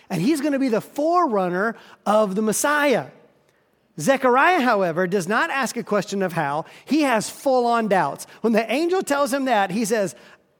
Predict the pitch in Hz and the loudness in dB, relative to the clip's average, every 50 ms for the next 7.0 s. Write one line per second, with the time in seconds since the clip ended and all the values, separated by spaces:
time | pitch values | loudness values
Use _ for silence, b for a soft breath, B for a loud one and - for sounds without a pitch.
0 | _ - - - - - - - - 220 214 214 214 214 208 202 202 202 202 208 | _ -14 -10 -8 -6 -4 -4 -2 -2 -2 -2 -2 -2 -2 -2 -2 -2 -2 0 0
1 | 202 202 202 202 196 196 190 190 190 190 196 196 202 202 196 196 196 196 196 190 | 0 2 2 2 2 0 0 0 0 0 0 2 2 2 2 0 0 0 0 0
2 | 190 190 190 190 190 185 185 185 185 185 180 180 180 180 180 175 180 180 180 180 | 0 0 0 0 -2 -2 -2 -2 -2 -2 -2 -2 -2 -2 -2 -2 -2 -2 -2 -2
3 | 180 180 180 180 208 285 349 381 370 359 359 330 285 262 233 190 180 190 147 123 | -2 -2 -2 0 2 2 2 0 0 2 2 4 4 4 4 4 2 0 0 -2
4 | - - - - _ _ b b b b b b b b b b b b b b | -6 -14 -20 -20 _ _ b b b b b b b b b b b b b b
5 | b - 180 196 196 208 - - 320 349 349 359 349 339 349 381 262 311 359 370 | b -4 -4 -2 -2 -2 0 0 0 2 2 2 4 4 2 2 2 0 0 2
6 | 359 381 381 285 254 277 330 339 370 403 403 370 339 285 214 220 220 175 135 135 | 2 2 2 2 2 2 4 4 4 4 4 6 4 4 4 4 2 2 0 -4